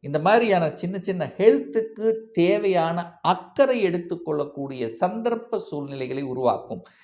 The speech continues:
சரியான உடற்பயிற்சிக்கு தூண்டுவிக்கும்.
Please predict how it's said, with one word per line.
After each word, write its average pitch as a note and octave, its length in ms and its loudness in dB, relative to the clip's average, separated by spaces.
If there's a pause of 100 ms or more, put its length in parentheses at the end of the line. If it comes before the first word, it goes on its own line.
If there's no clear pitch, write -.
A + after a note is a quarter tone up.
(100)
சரியான A3+ 800 8
உடற்பயிற்சிக்கு G3 1120 2
தூண்டுவிக்கும். F#3 600 -2